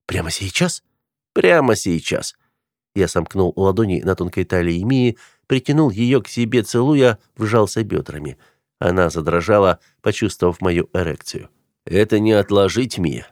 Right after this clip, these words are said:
Я до конца вечера не дотерплю».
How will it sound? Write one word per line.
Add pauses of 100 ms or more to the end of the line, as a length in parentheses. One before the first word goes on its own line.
(160)
Я
до
конца
вечера
не
дотерплю».